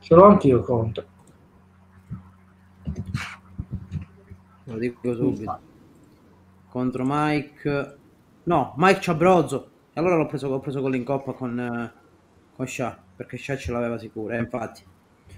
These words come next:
Speaker 2: E
Speaker 1: Eh,
Speaker 2: Scià
Speaker 1: io
Speaker 2: c'ha Cialanoglu, Lautaro.
Speaker 1: Ce l'ho contro anch'io, Cialanoglu.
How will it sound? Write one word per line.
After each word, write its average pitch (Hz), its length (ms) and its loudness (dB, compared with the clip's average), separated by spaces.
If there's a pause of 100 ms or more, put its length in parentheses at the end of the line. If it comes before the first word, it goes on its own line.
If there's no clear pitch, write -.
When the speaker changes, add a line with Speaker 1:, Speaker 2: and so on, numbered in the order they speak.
(200)
Speaker 2:
E 143 100 4
Speaker 1:
Eh, 143 40 4
Speaker 2:
Scià 160 140 10
Speaker 1:
io 196 140 12
Speaker 2:
c'ha 156 140 12
Cialanoglu, 175 680 8 (100)
Lautaro. 123 580 -6 (1800)
Speaker 1:
Ce - 160 2
l'ho 156 540 12
contro 180 320 10
anch'io, 143 340 8
Cialanoglu. 113 640 -2